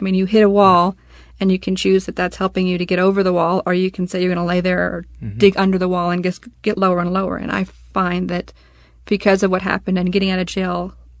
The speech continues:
Speaker 1: was so miraculous, and I came out with a pardon, and I've had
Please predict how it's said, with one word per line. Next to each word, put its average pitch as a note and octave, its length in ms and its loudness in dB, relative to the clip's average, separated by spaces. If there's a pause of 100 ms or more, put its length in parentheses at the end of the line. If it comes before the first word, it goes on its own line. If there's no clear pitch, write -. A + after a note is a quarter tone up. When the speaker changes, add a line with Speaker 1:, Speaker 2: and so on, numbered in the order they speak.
(280)
Speaker 1:
was - 420 -4
so G#3 220 0
miraculous, F#3 440 0
and F#3+ 60 -6
I F#3+ 60 -4
came F#3+ 160 -4
out G3 100 -6
with G3 120 -4
a F#3 40 -4
pardon, F#3 360 -2
and F3+ 100 -2
I've F#3 100 -4
had F#3+ 260 -6